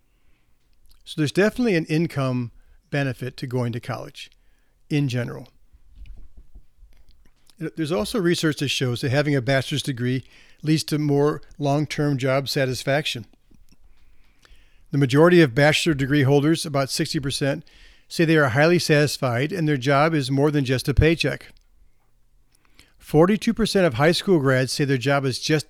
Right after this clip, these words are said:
getting them by and just to get them by, compared to only fourteen percent of bachelor's degree holders.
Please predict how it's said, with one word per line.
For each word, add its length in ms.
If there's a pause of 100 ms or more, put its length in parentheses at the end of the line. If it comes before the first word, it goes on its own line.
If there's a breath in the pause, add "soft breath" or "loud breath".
(160)
getting 240
them 200
by 300 (260 loud breath)
and 120
just 240
to 80
get 240
them 180
by, 300 (640 soft breath)
compared 260
to 80
only 180
fourteen 580
percent 360
of 100
bachelor's 400
degree 300
holders. 540